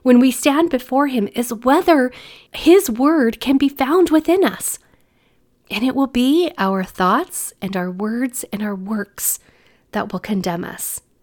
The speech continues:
or expose us. We won't dare to look at God, and we would be glad to have the rocks and the mountains fall upon us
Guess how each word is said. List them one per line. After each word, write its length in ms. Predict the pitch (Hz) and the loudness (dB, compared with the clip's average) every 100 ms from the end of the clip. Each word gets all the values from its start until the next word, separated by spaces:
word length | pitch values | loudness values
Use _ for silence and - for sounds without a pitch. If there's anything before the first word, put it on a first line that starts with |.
| _ _ - | _ _ -10
or 100 | 190 | -10
expose 600 | - - - 196 190 - | -8 -10 -6 -4 -4 -8
us. 380 | - - - - _ _ _ _ _ - | -10 -10 -10 -12 _ _ _ _ _ -8
We 240 | 214 277 | 4 6
won't 560 | 302 269 320 392 - 214 | 8 8 8 6 2 0
dare 340 | 262 262 233 190 | 2 4 2 0
to 140 | 240 | -2
look 300 | 220 233 - | -2 -4 -4
at 160 | 233 214 | -6 -4
God, 380 | 202 185 - - _ - | -4 -4 -10 -20 _ -2
and 160 | 233 | 2
we 100 | 254 | 2
would 160 | 247 233 | 0 -2
be 100 | 233 | -6
glad 480 | - 269 269 311 330 | -4 4 6 6 4
to 60 | 277 | 0
have 260 | 254 240 | 0 -2
the 100 | 233 | -4
rocks 500 | 208 220 226 - - - | -2 0 0 -4 -12 -6
and 100 | 214 | -4
the 40 | |
mountains 560 | 220 202 196 - 214 196 | 0 0 -2 -4 -6 -4
fall 220 | 208 190 | -4 -4
upon 380 | - - 185 185 | -6 -6 -4 -4
us 280 | - - | -6 -8